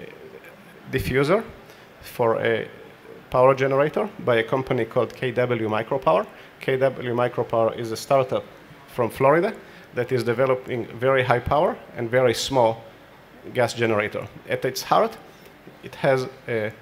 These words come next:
this part that is the diffuser for the gas turbine.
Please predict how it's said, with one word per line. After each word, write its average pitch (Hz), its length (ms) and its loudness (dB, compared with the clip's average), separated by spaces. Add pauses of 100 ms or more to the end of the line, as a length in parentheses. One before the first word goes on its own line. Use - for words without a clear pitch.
(200)
this 131 180 0
part 151 300 0 (120)
that 127 140 -6
is 117 120 -6
the 120 120 0
diffuser 120 580 0
for 110 180 -2
the 107 100 -4
gas 117 220 0
turbine. 208 320 -2